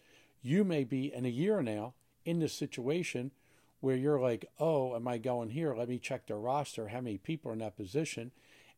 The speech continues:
and how many people are leaving." And then you gotta ask the coach, "Hey, coach, you got fifteen people on your roster. You signed four. Who you getting rid of, and where am I gonna play?" And, and, and most coaches are gonna be like,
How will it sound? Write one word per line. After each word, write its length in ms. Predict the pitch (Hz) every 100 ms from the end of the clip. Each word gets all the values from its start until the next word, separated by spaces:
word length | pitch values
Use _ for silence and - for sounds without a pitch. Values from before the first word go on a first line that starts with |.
| -
and 380 | 135 135 127 120
how 120 | 147
many 160 | 143 127
people 340 | 151 143 110
are 60 | 110
leaving." 460 | 147 170 120 123 - _ - _
And 100 | 127
then 100 | 165
you 80 | 156
gotta 180 | 135 139
ask 200 | 139 -
the 80 | 127
coach, 300 | 175 131 -
"Hey, 280 | 190 131 -
coach, 320 | - 180 -
you 60 | 143
got 200 | 143 135
fifteen 420 | - 151 - 143
people 320 | 127 165 156
on 80 | 127
your 100 | 123
roster. 440 | 139 160 - 104 101 _ _ -
You 80 | 131
signed 380 | - 151 139 -
four. 360 | - 170 - - _ _ _ _ _ _ _ -
Who 80 | 156
you 160 | 165 160
getting 300 | 131 151 117
rid 160 | 143
of, 180 | 170 95 - _ -
and 120 | 113
where 140 | 123 139
am 100 | 139
I 80 |
gonna 200 | 127 127
play?" 380 | 95 143 151 98 _ _ _ _ _ _ _
And, 680 | 131 123 120 120 120 117 117 - _ 143
and, 380 | 127 123 113 101 -
and 240 | 113 107 104 _
most 300 | 127 165 - _ _ _
coaches 440 | - 117 110 123 110
are 60 | 113
gonna 140 | 117
be 120 | 117
like, 240 | 113 104